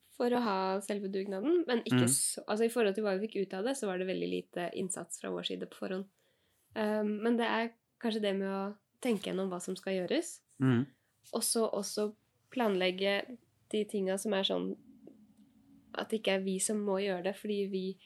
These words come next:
Speaker 1: har en vag plan om
Speaker 2: Ja.
Speaker 1: hvordan vi skal gjøre det, eller hvordan vi skal,
Speaker 2: Ja.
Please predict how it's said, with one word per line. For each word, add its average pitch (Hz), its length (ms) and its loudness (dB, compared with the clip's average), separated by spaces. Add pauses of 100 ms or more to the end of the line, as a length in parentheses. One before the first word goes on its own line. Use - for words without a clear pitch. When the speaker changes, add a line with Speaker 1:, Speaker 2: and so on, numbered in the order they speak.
(320)
Speaker 1:
har 190 120 -2
en 196 200 2
vag 185 460 -2
plan 202 460 0 (160)
om 196 120 0
Speaker 2:
Ja. 127 160 8
Speaker 1:
hvordan 185 240 0
vi 185 120 -4
skal - 540 -6
gjøre 175 160 -2
det, 175 100 -4
eller 180 140 -4
hvordan 180 220 -6
vi 180 80 -4
skal, - 340 -8 (300)
Speaker 2:
Ja. 110 140 2